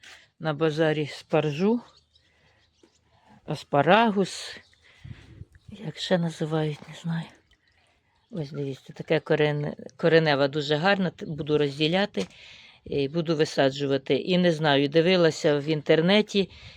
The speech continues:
чим відрізняється декоративна від їстівної. Е, прийшла до висновку, що читала, що, е, їстівна —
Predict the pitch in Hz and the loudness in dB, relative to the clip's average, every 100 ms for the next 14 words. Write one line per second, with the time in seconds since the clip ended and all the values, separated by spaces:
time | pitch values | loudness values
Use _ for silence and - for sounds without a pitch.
0 | - - 196 180 165 147 170 160 165 160 | -16 -2 0 2 2 4 2 4 4 4
1 | - 151 160 175 165 156 185 165 151 147 | 2 2 4 4 4 4 4 2 4 2
2 | 135 175 160 143 156 170 - 170 165 214 | 0 2 2 4 4 2 4 4 6 6
3 | 233 214 208 - - - - - 165 151 | 4 2 -2 -8 -20 -20 -20 -4 2 4
4 | 147 - 170 - 190 160 165 214 202 202 | 2 4 2 4 4 4 6 4 4 -2
5 | 170 185 175 170 160 - 160 143 165 - | -2 0 2 4 0 -2 -6 -6 -2 4
6 | 160 151 147 - 160 - - _ - - | 4 4 -2 -4 -4 -6 -20 _ -20 -20
7 | - - 160 147 143 131 165 185 - 202 | -20 -6 -2 -2 -4 -6 -4 -4 0 0
8 | 185 185 175 | 2 2 2